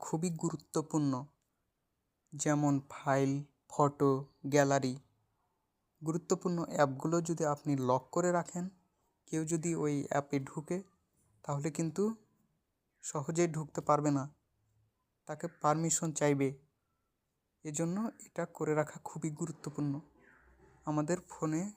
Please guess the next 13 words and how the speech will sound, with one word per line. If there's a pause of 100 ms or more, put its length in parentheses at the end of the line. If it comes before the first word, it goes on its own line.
(720)
অ্যাপসে (180)
কিন্তু (120)
খুবই (100)
গুরুত্বপূর্ণ। (1300)
ফাইল (120)
থাকতে
পারে, (1200)
ফটো, (100)
ভিডিও
থাকতে
পারে, (320)
এজন্য (1040)
লক